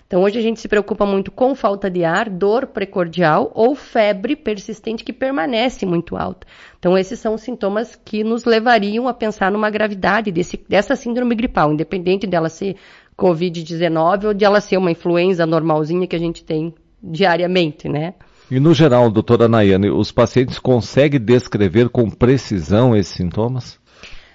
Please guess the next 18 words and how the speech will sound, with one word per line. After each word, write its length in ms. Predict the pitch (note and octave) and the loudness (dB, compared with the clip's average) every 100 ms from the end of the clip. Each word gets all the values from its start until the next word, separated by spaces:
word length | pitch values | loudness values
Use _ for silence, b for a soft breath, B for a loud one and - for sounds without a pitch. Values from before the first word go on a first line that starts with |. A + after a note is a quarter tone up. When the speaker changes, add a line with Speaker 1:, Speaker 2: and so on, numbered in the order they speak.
| b b | b b
Speaker 1:
Consegue, 640 | - G4 F#4+ F#4 D4+ A#3 F3+ | 2 2 4 6 6 4 0
Flávio, 340 | D#3+ D3+ F3 | -2 -2 -2
consegue 520 | B3 B3 C4 C4 B3 | -4 -2 0 0 0
sim. 240 | - C4 G#3+ | -4 -2 -2
Inclusive 460 | F#3 F#3+ G#3 G3+ | 0 -2 -4 -6
tem 160 | G3+ G3 | -4 -4
alguns 280 | F#3 G3+ G3 | -2 -4 -6
que 160 | F#3 | -10
quem 180 | F#3 F3 | -6 -4
liga 200 | F3+ D#3+ | -4 -4
é 20 | |
o 60 | D3 | -4
familiar, 840 | - G#3+ A#3 G3+ A3 F#3 D#3 D3 | -2 0 2 4 6 6 4 2
é 100 | C#3+ | -2
o 60 | D#3 | -4
pai, 600 | G3 F#3+ G3+ F3+ D3+ D3+ | -2 0 2 0 -2 -2
a 80 | |
mãe, 340 | D#3 F3+ G3+ | -2 0 0